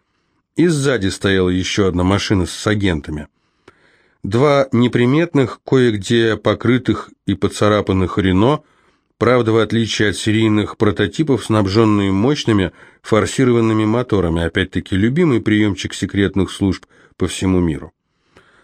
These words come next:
Мазур старательно заставлял себя сохранять полнейшее спокойствие, сидеть как статуя. Мтанга, наоборот, поерзывал на сиденье, то и дело глядя на часы. Не выдержал, тихонько сказал: «Уже девять».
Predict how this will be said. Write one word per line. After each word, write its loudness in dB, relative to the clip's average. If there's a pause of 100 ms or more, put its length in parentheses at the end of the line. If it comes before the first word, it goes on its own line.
(260)
Мазур 2
старательно 0
заставлял 0
себя 0
сохранять 0
полнейшее 0
спокойствие, -2 (320)
сидеть -4
как 0
статуя. -6 (300)
Мтанга, 0
наоборот, 0
поерзывал 0
на 2
сиденье, 0 (420)
то 2
и 2
дело 0
глядя -2
на 2
часы. -2 (400)
Не 2
выдержал, 0
тихонько 0
сказал: -2 (600)
«Уже -2
девять». -4